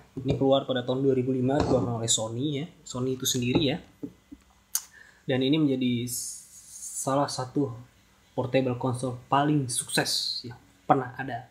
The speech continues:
Apalagi dengan keluarnya P S P ini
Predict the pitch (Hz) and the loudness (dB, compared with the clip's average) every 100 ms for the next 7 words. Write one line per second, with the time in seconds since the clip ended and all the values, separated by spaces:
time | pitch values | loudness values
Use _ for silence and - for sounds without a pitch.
0 | _ _ _ _ - 127 131 147 139 127 | _ _ _ _ -2 0 2 2 2 -2
1 | 123 120 120 - _ _ _ _ _ _ | -4 -6 -8 -16 _ _ _ _ _ _
2 | 135 131 127 123 127 120 127 - 123 120 | 2 2 2 -4 -2 -2 -4 -4 -4 -2
3 | 139 180 - | -2 -2 -4